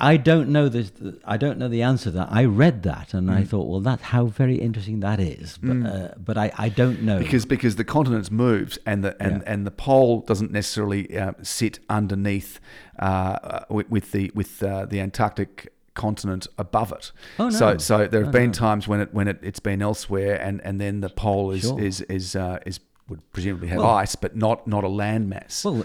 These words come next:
Speaker 1: th-, th-, there's been coal. I mean, th-, there are, there are mountains, uh, near the South Pole, and, and, and there's coal there,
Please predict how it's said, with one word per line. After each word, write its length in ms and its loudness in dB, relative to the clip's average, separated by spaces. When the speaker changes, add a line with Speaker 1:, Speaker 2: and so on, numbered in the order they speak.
Speaker 1:
th-, 380 -2
th-, 160 -6
there's 460 0
been 280 -2
coal. 380 -2
I 80 -2
mean, 220 0
th-, 160 2
there 240 4
are, 60 2
there 200 2
are 60 4
mountains, 720 2
uh, 1160 -20
near 160 2
the 100 -4
South 380 -4
Pole, 320 0
and, 260 0
and, 300 -2
and 180 0
there's 160 -2
coal 340 -2
there, 300 -6